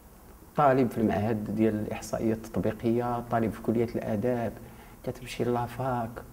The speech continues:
الناس ما، ما عارفينش بالضبط شكون انت، واش اللي كيبيع الخضرة في القمرة، ولا طالب ديال كلية الآداب، ولا شكون هاد السيد هذا بالضبط؟ زعما إلى حد الساعة كاين شي شوية ديال الضبابة في هذيك العامين.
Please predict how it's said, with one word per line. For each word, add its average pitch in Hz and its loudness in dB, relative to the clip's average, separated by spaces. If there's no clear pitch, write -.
الناس 127 0
ما، 139 -2
ما 139 -2
عارفينش 147 -2
بالضبط 135 -4
شكون - -2
انت، 123 2
واش 123 2
اللي 135 2
كيبيع 123 4
الخضرة 113 -2
في - -8
القمرة، 147 4
ولا 160 2
طالب 143 2
ديال 127 2
كلية 147 0
الآداب، 139 2
ولا 143 -2
شكون 202 6
هاد 170 10
السيد 123 2
هذا 117 2
بالضبط؟ 98 0
زعما 117 8
إلى 185 10
حد 107 2
الساعة - 2
كاين 175 6
شي 175 0
شوية 165 6
ديال 127 6
الضبابة 113 6
في 131 2
هذيك 120 4
العامين. 104 4